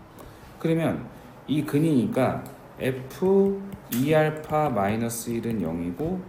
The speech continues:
F의 이 베타 마이너스 일은 영, F의 이 감마 마이너스 일은 영이니까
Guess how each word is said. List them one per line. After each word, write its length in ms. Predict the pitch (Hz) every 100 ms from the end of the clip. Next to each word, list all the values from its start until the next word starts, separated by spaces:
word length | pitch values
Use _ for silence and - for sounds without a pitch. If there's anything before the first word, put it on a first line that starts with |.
| - - - -
F의 720 | 101 101 - 113 107 107 107 98
이 200 | 104 139
베타 500 | 151 156 - 139 135
마이너스 500 | 113 90 92 98 -
일은 280 | 110 104 85
영, 220 | 76 - - - - - - - -
F의 640 | 98 - 110 110 139 175 - - - - -
이 340 | - 120 269 -
감마 460 | - 110 120 120
마이너스 460 | 98 95 98 - 127
일은 180 | 139 117
영이니까 640 | 82 82 87 - 135